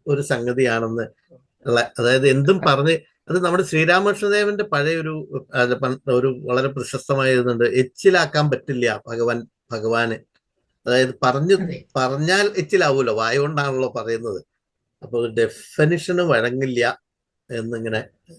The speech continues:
Speaker 1: ഉം, ശ്രീരാമകൃഷ്ണദേവൻ പറഞ്ഞതായിട്ട് കേട്ടിട്ടുണ്ട്.
Speaker 2: നമ്മുടെ സ്റ്റാറ്റനയിൽ റോമനിക്ക് അറിയായിരിക്കും, ഇന്റർഫെയ്ത്ത് മീറ്റിംഗിൽ ഒരിക്കൽ ഈ ജൂതന്മാര് ഗോഡ് എന്നുള്ളത് മുഴുവനും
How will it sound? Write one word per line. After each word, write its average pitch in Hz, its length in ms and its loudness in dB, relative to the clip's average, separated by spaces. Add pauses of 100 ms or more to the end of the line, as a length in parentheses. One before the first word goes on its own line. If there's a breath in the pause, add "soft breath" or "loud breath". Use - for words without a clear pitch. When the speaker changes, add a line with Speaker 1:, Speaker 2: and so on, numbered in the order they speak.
(120)
Speaker 1:
ഉം, - 800 -18
ശ്രീരാമകൃഷ്ണദേവൻ 113 680 -2
പറഞ്ഞതായിട്ട് 110 500 0
കേട്ടിട്ടുണ്ട്. 98 480 -6 (2250 loud breath)
Speaker 2:
നമ്മുടെ 151 420 -2 (320)
സ്റ്റാറ്റനയിൽ 156 640 -2
റോമനിക്ക് 160 380 -2
അറിയായിരിക്കും, 147 580 -4
ഇന്റർഫെയ്ത്ത് 175 840 0 (120)
മീറ്റിംഗിൽ 151 540 -2 (400 loud breath)
ഒരിക്കൽ 143 520 -2 (100)
ഈ 160 320 -2 (200)
ജൂതന്മാര് 175 840 4 (380 loud breath)
ഗോഡ് 160 320 4
എന്നുള്ളത് 156 400 2
മുഴുവനും 165 600 0